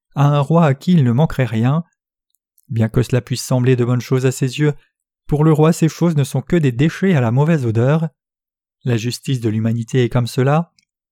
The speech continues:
Bien que cela puisse sembler pur aux yeux humains, ce n'est en fait que des impuretés sales. Ésaïe soixante-quatre, verset six.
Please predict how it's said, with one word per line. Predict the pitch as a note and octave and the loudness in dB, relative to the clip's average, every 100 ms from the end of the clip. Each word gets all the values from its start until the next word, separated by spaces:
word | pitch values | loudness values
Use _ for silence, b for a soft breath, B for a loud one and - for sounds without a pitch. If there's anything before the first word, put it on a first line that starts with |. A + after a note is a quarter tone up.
| _ _ _ _ - | _ _ _ _ -4
Bien | A#2 A2+ | -2 -2
que | A2+ C3 | 0 -2
cela | - B2+ | 0 -2
puisse | B2 C3+ - | -2 -6 -4
sembler | C#3 C3+ C3 | -2 -2 -2
pur | - D3+ | -2 0
aux | C#3+ | 0
yeux | C3+ C#3+ | -2 -2
humains, | C#3+ D3+ D#3+ _ _ _ - | -2 -2 -4 _ _ _ -6
ce | - | 0
n'est | D#3+ D#3+ | 2 2
en | D3+ | 0
fait | F3+ F3+ | 0 0
que | - | 0
des | C3 B2+ | -2 0
impuretés | E3+ - - - | -2 -2 -6 -4
sales. | A#2+ - B2 C#3+ D3+ - _ _ _ _ _ - | -4 -2 -2 -2 -4 -8 _ _ _ _ _ -8
Ésaïe | C3+ G#2+ A2+ A2+ | -6 -2 -2 -4
soixante-quatre, | - D3 - A#2+ D3 D3 C3 | -4 -4 -4 -4 -2 -2 -4
verset | C#3 - A#2 | -4 -4 -8
six. | - C3+ C#3 - | -10 -10 -10 -6